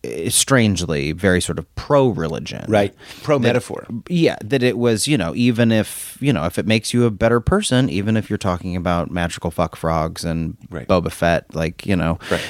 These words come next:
Speaker 1: if you're talking about all of those things and you're, you know, which is what happens in that musical, that, you know,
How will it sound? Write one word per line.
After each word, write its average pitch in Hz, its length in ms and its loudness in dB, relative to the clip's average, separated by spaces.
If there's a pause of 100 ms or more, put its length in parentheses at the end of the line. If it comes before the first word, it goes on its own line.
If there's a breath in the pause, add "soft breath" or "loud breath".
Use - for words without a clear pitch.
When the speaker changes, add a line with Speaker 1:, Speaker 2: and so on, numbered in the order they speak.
(140 loud breath)
Speaker 1:
if 110 140 0
you're 113 100 2
talking 135 360 0
about 110 200 2
all 95 140 4
of 87 100 -2
those 92 200 -2
things 90 260 -2
and 87 100 -4
you're, 87 160 -4
you 78 320 -8
know, 80 260 -8
which 87 320 -10
is - 100 -8
what 87 100 -4
happens 85 340 -4
in 82 100 -8
that 80 200 -6
musical, 127 440 2
that, 98 220 0
you 101 80 0
know, 82 260 -2